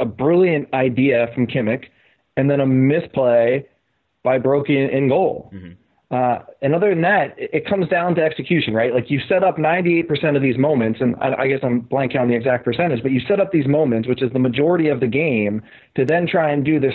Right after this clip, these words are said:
Speaker 1: tiny percentage, which is these three or four actions. And if you set up that ninety-eight percent well, and then you fail on those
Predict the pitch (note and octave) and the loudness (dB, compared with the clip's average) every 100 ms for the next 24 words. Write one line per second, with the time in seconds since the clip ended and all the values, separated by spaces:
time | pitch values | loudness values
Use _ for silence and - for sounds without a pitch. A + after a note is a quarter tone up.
0 | - F3+ G#3+ E3 C3 C3 B2 B2 B2 B2 | -2 0 0 0 0 0 0 0 0 -2
1 | A#2 - _ _ - C#3 - C#3+ F3 E3 | -4 -20 _ _ -2 -2 -2 0 2 0
2 | D#3 C#3 B2 F3 F3 G#2+ G2 A#2 C#3 _ | 0 0 0 -2 -2 -2 -2 -4 -6 _
3 | _ _ _ - D#3 D3+ D3+ - F#3 G3+ | _ _ _ -4 -2 0 -2 0 2 2
4 | G3 C3+ C#3 D#3+ E3+ D#3 D3+ D3 C3+ B2+ | 2 0 0 0 2 2 0 0 -2 0
5 | C#3+ B2 C#3+ F#3+ A#2+ G#2+ B2+ - _ _ | -2 0 2 2 2 2 0 -4 _ _
6 | - C#3+ D3 C3 - D#3 F3 D3+ C#3 C3 | -2 0 0 -2 -2 2 4 4 2 2